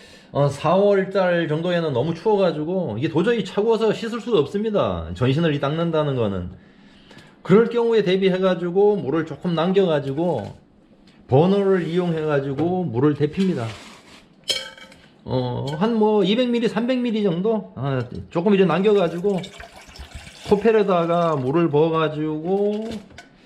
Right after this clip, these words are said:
어, 버너에 불을 붙여가지고 오늘 물을 팔팔 끓입니다. 팔팔 끓여가지고 여기다가 이렇게 섞으면은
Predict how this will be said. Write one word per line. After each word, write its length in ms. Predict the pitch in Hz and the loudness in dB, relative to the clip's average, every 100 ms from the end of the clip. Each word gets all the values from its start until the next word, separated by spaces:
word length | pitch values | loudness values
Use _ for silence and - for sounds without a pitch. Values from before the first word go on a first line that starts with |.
| _ _ _ | _ _ _
어, 180 | 123 127 | -2 0
버너에 400 | 135 185 196 170 | 2 2 2 0
불을 200 | 127 160 | 0 -2
붙여가지고 880 | 165 196 185 160 151 175 180 127 - _ _ _ _ _ | -2 0 2 2 0 -2 -2 -4 -14 _ _ _ _ _
오늘 200 | - 170 151 | 2 4 4
물을 200 | 165 196 | 0 0
팔팔 340 | 196 190 202 | 0 0 0
끓입니다. 640 | 220 220 196 170 175 139 - | 0 0 -2 0 -2 -6 -10
팔팔 280 | 151 151 190 | -4 -2 0
끓여가지고 1040 | 214 214 196 190 190 180 196 220 226 226 208 - - - - - - - - - - - _ 143 | 2 4 4 2 0 -2 -2 -2 -2 -6 -12 -20 -20 -20 -20 -20 -20 -20 -20 -20 -20 -20 _ -2
여기다가 340 | 175 175 170 | 2 2 2
이렇게 200 | 147 175 | 0 -2
섞으면은 840 | 165 196 196 196 170 156 190 156 | -2 -2 0 2 2 0 -2 -4